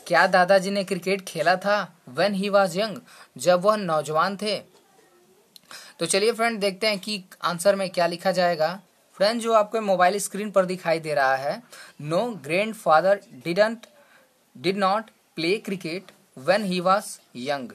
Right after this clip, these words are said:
ठीक है, दादाजी ने क्रिकेट नहीं खेला था जब वो नौजवान थे। ठीक है फ्रेंड, फ्रेंड्स, एक बार मैं फिर बता दूं कि "No, grandfather did not play cricket",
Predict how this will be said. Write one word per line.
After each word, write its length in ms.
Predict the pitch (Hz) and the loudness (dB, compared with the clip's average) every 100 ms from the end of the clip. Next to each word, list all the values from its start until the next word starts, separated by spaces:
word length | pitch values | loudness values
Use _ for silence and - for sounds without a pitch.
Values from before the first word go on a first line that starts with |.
| - | -10
ठीक 180 | - 190 | -8 -4
है, 240 | 233 147 - - - - - - | -6 -6 -12 -16 -16 -20 -20 -4
दादाजी 460 | 156 160 202 208 | 4 6 6 4
ने 140 | 214 220 | -2 -4
क्रिकेट 420 | 190 185 196 190 | -4 -4 -4 -4
नहीं 300 | 165 160 202 | -4 -4 -4
खेला 300 | 196 190 185 | -2 0 0
था 240 | 180 185 | 0 0
जब 220 | 190 165 151 | 0 -2 0
वो 140 | 185 | 0
नौजवान 520 | 185 170 151 139 127 | 0 -4 -2 -4 -4
थे। 200 | 123 113 | -8 -14
ठीक 220 | - 165 | -12 -8
है 260 | 202 220 110 - - - - - - _ _ _ _ _ _ _ _ _ _ _ _ _ | -4 -4 -6 -16 -20 -18 -20 -20 -20 _ _ _ _ _ _ _ _ _ _ _ _ _
फ्रेंड, 260 | - 180 208 - _ - | -2 0 0 -8 _ -20
फ्रेंड्स, 380 | 185 185 208 208 | -4 0 0 0
एक 100 | 208 | 2
बार 140 | 196 | 4
मैं 120 | 196 190 | 4 0
फिर 180 | 190 | 0
बता 260 | 190 185 170 | 0 2 2
दूं 180 | 165 190 | 0 -4
कि 260 | 226 202 | -4 -2
"No, 200 | 165 170 117 - _ _ _ _ _ _ _ _ - | 0 0 -2 -12 _ _ _ _ _ _ _ _ -18
grandfather 840 | 123 185 233 214 208 202 214 175 165 | -2 0 0 4 4 6 2 0 -6
did 140 | 185 | -2
not 260 | 180 170 180 | 0 0 -4
play 440 | - - 175 226 | -10 -4 -2 -2
cricket", 380 | 220 185 151 | -4 -6 -8